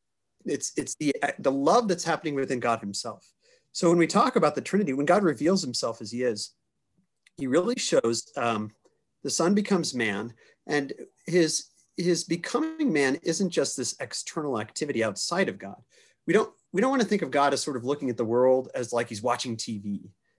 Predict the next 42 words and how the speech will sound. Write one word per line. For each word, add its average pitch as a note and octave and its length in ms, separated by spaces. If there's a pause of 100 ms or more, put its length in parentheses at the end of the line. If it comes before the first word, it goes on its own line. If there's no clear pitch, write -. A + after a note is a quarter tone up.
(140)
and A2+ 140
he's, A#2+ 240
he's A#2+ 420
just, - 380
you B2 180
know, G#2 240 (140)
um, A2 320 (140)
kind - 180
of B2 80
wondering B2 320
what's A2+ 180
gonna G#2+ 180
happen G#2 320
next. - 280
We C#3+ 60
have - 80
to C#3 80
remember C#3 240
he's C3+ 180
the A#2+ 80
creator C#3+ 400
of A2+ 80
everything E3 460 (420)
and C3+ 100
that B2 80
he's B2 320
intimately F3+ 560
involved C3+ 600
in A#2 80
all G#2 140
things. F3+ 360
Otherwise A#2+ 300
they B2 80
wouldn't A2+ 300
exist G#2+ 320
at - 60
all D3 260
because - 200
he D#3 240
is B3 240
existence - 580
itself. - 320